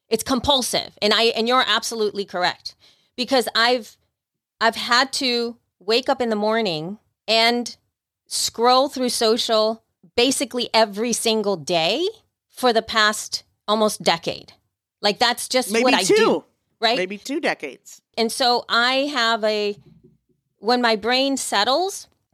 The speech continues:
Speaker 1: it immediately goes, it starts to reverberate like this, and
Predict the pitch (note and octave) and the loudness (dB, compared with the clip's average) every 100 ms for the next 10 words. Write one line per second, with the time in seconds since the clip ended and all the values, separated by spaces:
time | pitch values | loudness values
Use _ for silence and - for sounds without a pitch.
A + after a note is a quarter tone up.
0 | _ G#3 A3 A3+ B3 B3 A#3 A3 F3+ - | _ 0 2 2 0 0 2 0 0 -6
1 | _ _ - - B3+ B3 - C4 G#3+ G#3+ | _ _ -14 -6 -2 -2 -2 -4 0 -2
2 | F3 G#3 A#3+ B3+ B3+ A#3 A3+ B3 - A3 | -2 0 2 2 0 0 0 -2 -2 -4
3 | G#3+ | -4